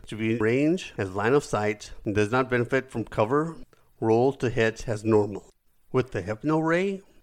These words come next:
it has the range of double, three die six attack dice, and the following special rules: electrical and mind control. It also comes with one ammo. When purchased, it will take up one slot and at the cost of two cans.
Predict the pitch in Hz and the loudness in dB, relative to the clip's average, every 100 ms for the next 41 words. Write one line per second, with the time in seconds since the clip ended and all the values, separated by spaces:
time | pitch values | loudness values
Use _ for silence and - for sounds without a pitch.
0 | _ 110 - 120 117 110 135 151 156 120 | _ -2 0 0 2 2 2 0 0 0
1 | 104 110 110 110 - _ _ - 131 147 | 2 2 2 0 -8 _ _ -6 -4 -2
2 | 156 - 139 - 117 110 127 - 98 101 | -4 -2 -4 -4 -2 0 0 -2 -2 -2
3 | 101 - - _ _ - 107 101 120 120 | -8 -16 -20 _ _ -4 -2 0 4 4
4 | 135 135 - 123 113 127 113 110 98 87 | 2 -4 -4 -4 -2 -2 -2 -2 -2 -6
5 | _ _ _ 101 104 - 143 170 180 185 | _ _ _ -2 -2 -2 -2 0 0 -2
6 | - 104 107 113 110 101 - 104 85 90 | -2 0 4 4 2 -2 -4 -6 -6 -10
7 | 90 - _ _ _ - 123 156 180 - | -18 -20 _ _ _ -2 2 2 0 2
8 | 117 113 120 117 - 117 - 110 117 113 | 4 4 2 -4 -6 -4 0 2 4 2
9 | 95 90 85 - _ _ _ - 104 - | -2 -8 -14 -20 _ _ _ -6 -6 0
10 | 139 135 196 214 - - _ - 120 107 | 0 2 0 0 -4 -18 _ -2 0 0
11 | - 117 123 110 110 151 - 123 107 107 | -2 -2 -2 -2 0 0 0 0 2 0
12 | - 113 107 110 110 110 117 - 101 - | 0 0 0 0 2 2 0 -6 -8 -4
13 | 127 117 - 95 85 - - | -6 -4 -2 -2 -4 -10 -18